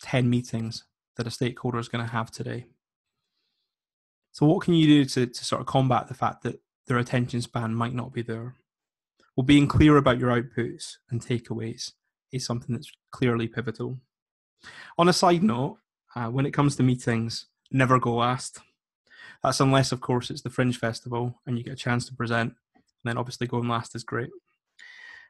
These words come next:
But no, the tip from that is very much around, if you're not first on the agenda and you're, you've been given a slot of fifteen minutes, be prepared that that fifteen minutes might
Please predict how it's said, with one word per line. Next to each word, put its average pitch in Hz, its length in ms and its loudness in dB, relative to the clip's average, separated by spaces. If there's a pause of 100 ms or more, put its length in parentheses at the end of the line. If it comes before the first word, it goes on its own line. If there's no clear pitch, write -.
(100)
But 160 120 6
no, 151 100 8
the 127 80 2
tip 175 300 0
from 135 320 2
that 123 200 -2
is 123 100 -10
very 131 220 2
much 123 280 -2
around, 117 420 0
if 151 220 -2
you're 151 140 6
not 151 300 0
first - 520 0
on 127 160 -4
the 123 60 0
agenda 117 580 -4 (640)
and 123 120 2
you're, 127 260 2 (100)
you've 123 180 -2
been 120 300 -2
given 123 260 -2
a 127 60 -4
slot 123 240 -2
of 123 100 -10
fifteen 113 420 -6
minutes, - 540 -6 (880)
be 143 140 8
prepared 139 480 4
that 113 80 0
that 110 180 -2
fifteen 120 400 -4
minutes 120 320 -4
might 123 360 0